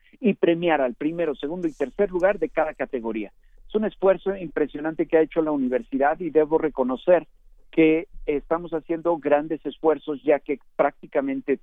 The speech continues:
todos los eventos culturales de la universidad se cancelaron. No podemos ver teatro, no podemos ver danza, no podemos ver, eh, este, conciertos de música, pero el festival sigue. Y es por eso que queremos fortalecerlo de esta manera.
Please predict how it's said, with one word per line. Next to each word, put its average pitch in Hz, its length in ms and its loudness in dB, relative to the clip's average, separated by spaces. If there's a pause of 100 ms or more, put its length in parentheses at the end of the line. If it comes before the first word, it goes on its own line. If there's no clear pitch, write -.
todos 170 260 2
los 139 200 -6
eventos 135 340 -4
culturales 127 640 2
de 120 80 0
la 131 100 2
universidad 131 640 -2 (320)
se 135 100 -2
cancelaron. 113 720 -2 (300)
No 156 160 4
podemos 139 460 0
ver 135 140 0
teatro, 147 500 -4
no 143 140 -4
podemos 139 360 -4
ver 131 260 -2
danza, 156 460 2
no 151 100 -4
podemos 147 400 -2
ver, 143 320 -4
eh, 120 280 -2
este, 110 240 -10
conciertos 135 520 -2
de 131 80 -2
música, 151 540 -2 (240)
pero 147 140 6
el 147 100 2
festival 147 540 2 (100)
sigue. 104 320 -10 (300)
Y 143 100 0
es 170 220 2
por 165 160 0
eso - 180 -10
que 135 160 -8
queremos 139 380 -6
fortalecerlo 131 760 -4
de 127 120 -2
esta 143 200 -4
manera. 160 340 -2